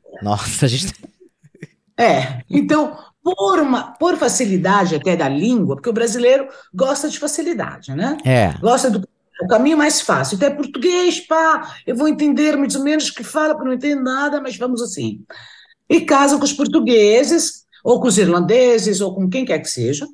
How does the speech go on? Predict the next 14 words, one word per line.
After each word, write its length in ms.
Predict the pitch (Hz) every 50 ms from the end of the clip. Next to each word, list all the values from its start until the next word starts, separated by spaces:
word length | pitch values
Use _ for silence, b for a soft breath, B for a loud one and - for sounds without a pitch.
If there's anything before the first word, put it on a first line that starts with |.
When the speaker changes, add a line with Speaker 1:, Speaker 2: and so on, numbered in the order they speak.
| _ _ _ _ _ _ -
Speaker 2:
e 80 | - -
depois 320 | 302 233 - 302 311 240
não 100 | 302 302
consegue 420 | 302 311 294 - 311 285 285 254
tirar 240 | - - 311 269 262 285
o 40 |
filho 240 | 285 - 285 285 285 -
do 80 | 285 285
país. 680 | 359 381 359 294 302 277 - - - - - - _ _ _ _ _ _ _ - _ -
Speaker 1:
Olha, 340 | 87 85 80 82 82 78
é 200 | 76 - 92 98
isso 220 | 98 95 104 104 -
que 80 | -
eu, 100 | 117 104